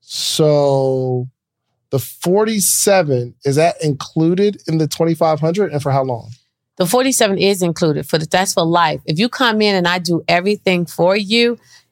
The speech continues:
Speaker 2: you don't have to pay forty-seven dollars a month. That's as long as you, you wanna stay in the program.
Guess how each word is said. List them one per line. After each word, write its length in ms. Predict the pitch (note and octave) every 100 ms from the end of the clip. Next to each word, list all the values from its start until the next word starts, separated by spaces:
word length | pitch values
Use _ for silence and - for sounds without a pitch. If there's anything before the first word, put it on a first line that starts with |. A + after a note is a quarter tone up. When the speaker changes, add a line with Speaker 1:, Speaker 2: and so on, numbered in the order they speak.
| _ -
Speaker 2:
you 160 | F#3
don't 140 | G#3+ G3
have 200 | G#3 G#3
to 80 |
pay 180 | F3+ F3
forty-seven 560 | D#3 D#3+ D#3 - D3+ D3+
dollars 320 | D3 C#3 C#3
a 40 |
month. 300 | D3 D3 C3+ -
That's 280 | F3 F3+ -
as 160 | D3+ D3+
long 300 | F3+ F#3+ F3+
as 160 | D#3+
you, 180 | E3+ E3
you 160 | E3 E3+
wanna 240 | D#3+ D#3
stay 180 | - D#3+
in 80 | D3
the 60 |
program. 400 | C#3+ D3+ C#3+ -